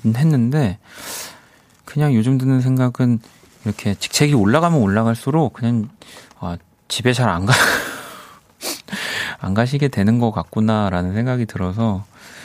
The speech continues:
어, 뭐 지금은, 네, 칼퇴가 또 즐겁지만 계속 이렇게, 어, 올라가시다 보면은 칼퇴가 또 싫어지는 시기도 오시지 않을까 그런 생각도 듭니다. 음.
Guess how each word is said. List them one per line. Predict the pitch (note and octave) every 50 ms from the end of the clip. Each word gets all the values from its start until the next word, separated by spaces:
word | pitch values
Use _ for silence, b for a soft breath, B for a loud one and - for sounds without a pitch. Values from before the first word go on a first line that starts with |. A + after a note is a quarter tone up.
| B B B B B B B B _ _ _ -
어, | A#2 G2+ F#2+ F#2+ F#2+ F#2 F#2+ F#2 G2 G#2 - - _ B B B B B B B B B B B -
뭐 | - -
지금은, | - - - - - B2 B2 B2 A#2+ A#2+ A#2 G#2 F2+ E2 E2+ -
네, | - G2 F2 F2+ F2 E2 -
칼퇴가 | - - - C#3+ C#3 - - D3+ C3+ B2+
또 | B2 -
즐겁지만 | G#2+ - - G2+ F#2+ G2+ G2+ - - F#2 F2 E2 D#2+ - - - - -
계속 | - - - - - - B2 A#2+
이렇게, | - F#2+ - - - F2 D#2+ B B B B B B B B B B B - -
어, | A#2+ A2 G#2+ G#2+ G#2+ - -
올라가시다 | - B2+ F#2+ G2 G2+ G2+ F#2+ F#2 F#2 - - G2
보면은 | F2+ F2+ F#2 F#2 F2+ F2+ F#2 F2+ E2+ E2+ B B B B B B B B B -
칼퇴가 | - - - - - - D3 D3 C3+
또 | C3 - G#2+ - _ _ -
싫어지는 | - - - D3 D3 D3+ D3 C#3+ C#3 C3 B2+
시기도 | - - - - C3+ - B2+ G#2
오시지 | F2 - - - -
않을까 | G2+ F2+ F2 F2 E2 - - G#2+ G2+ F#2+ - -
그런 | - - G2+ G2 G2+
생각도 | A2 G2+ F#2+ F#2+ - -
듭니다. | - - G#2 G2+ G#2 G2 - E2+ E2+ E2 - - - - -
음. | E2+ E2 E2